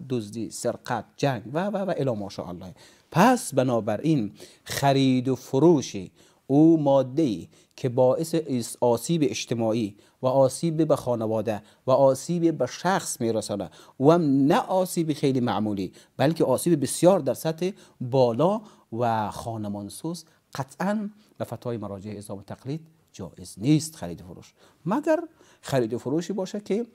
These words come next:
کنترل شده و برای مصارف دارویی با اجازهٔ مثلاً دولت‌ها و حکومت‌ها باشه که او قضیهش از این قضیه جدایه. ولی بیشتر این سوالاتی که می‌پرسن معمولاً خرده فروش‌ها می‌پرسن،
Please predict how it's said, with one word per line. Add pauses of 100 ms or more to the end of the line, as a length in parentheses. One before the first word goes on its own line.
(200)
کنترل
شده (320)
و
برای (440)
مصارف
دارویی (220)
با
اجازهٔ
مثلاً
دولت‌ها
و (280)
حکومت‌ها
باشه
که
او
قضیهش
از
این (100)
قضیه (320)
جدایه. (260)
ولی
بیشتر
این
سوالاتی
که
می‌پرسن (280)
معمولاً
خرده
فروش‌ها
می‌پرسن،